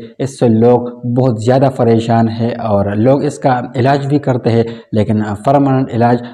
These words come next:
अब तक उन्होंने नहीं पाया और वो टेम्परेरी, temporary इलाज, मतलब, आ,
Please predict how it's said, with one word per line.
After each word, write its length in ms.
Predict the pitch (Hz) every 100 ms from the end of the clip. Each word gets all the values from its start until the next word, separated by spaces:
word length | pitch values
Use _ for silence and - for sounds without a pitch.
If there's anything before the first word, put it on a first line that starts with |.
| -
अब 180 | 127 - -
तक 280 | 120 - -
उन्होंने 380 | 131 127 127 113
नहीं 280 | 117 143 143
पाया 600 | 135 123 120 120 - -
और 140 | 117
वो 140 | 117 139
टेम्परेरी, 640 | 139 147 147 151 139 127
temporary 440 | 127 147 147 139 135
इलाज, 280 | 120 127
मतलब, 400 | 123 113 123 131
आ, 240 | 117 110